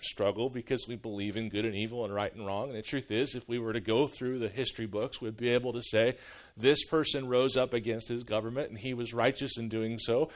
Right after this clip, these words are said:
though not perfectly or completely. And this person rose up against their government and they were not righteous in doing so." The truth is, is that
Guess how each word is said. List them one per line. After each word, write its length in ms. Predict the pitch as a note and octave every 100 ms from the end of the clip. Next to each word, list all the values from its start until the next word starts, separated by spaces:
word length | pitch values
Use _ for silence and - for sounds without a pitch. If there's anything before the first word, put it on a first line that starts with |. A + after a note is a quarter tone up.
| - - -
though 180 | A#2+ A#2+
not 240 | G#2 F#2+
perfectly 480 | - G2+ G#2 - C#3+
or 100 | B2
completely. 540 | A2+ G2+ A2 A2+ E3+
And 100 | A2+
this 140 | B2 -
person 360 | C#3 B2+ B2+
rose 220 | A#2+ B2+
up 140 | B2+ A#2+
against 280 | A#2 B2 -
their 160 | A#2
government 420 | B2 A#2+ D3 D#3 -
and 100 | E3+
they 60 |
were 140 | F3+ F3
not 380 | D#3+ F#3+ A#3+
righteous 480 | B2+ A2 G#2 G#2 F#2+ - - - - - _
in 300 | A#2 A2+ A2+ -
doing 340 | A#2+ A#2+ G#2+ A2
so." 440 | - G2 F#2+ G2
The 80 | A#2
truth 260 | - A3 E3+
is, 220 | D3+ B2+
is 140 | A#2+
that 200 | A#2+ A#2+